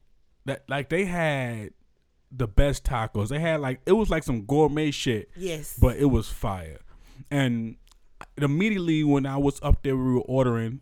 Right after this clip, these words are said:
Speaker 1: We went to the, um, t-, you know, put the order on with the people in the front. And immediately I was like, "Yo, damn, y'all would make a killing if y'all had this in Atlanta."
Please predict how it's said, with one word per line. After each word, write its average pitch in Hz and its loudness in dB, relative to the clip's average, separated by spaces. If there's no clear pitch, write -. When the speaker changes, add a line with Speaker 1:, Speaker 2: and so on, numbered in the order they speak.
Speaker 1:
We 123 2
went 135 -2
to 139 -4
the, 120 -4
um, 110 -8
t-, - -10
you 123 -8
know, 104 -6
put - 6
the - -2
order 120 0
on 117 -2
with 113 -4
the - -12
people 120 4
in 110 -6
the 104 -8
front. - -6
And 123 -4
immediately 120 -6
I 120 -6
was 110 -6
like, 95 -10
"Yo, 82 -8
damn, 131 -4
y'all 185 0
would 175 0
make 135 -2
a 101 -12
killing 165 0
if 117 -8
y'all 117 -6
had 113 -6
this 107 -6
in 107 -10
Atlanta." 98 -10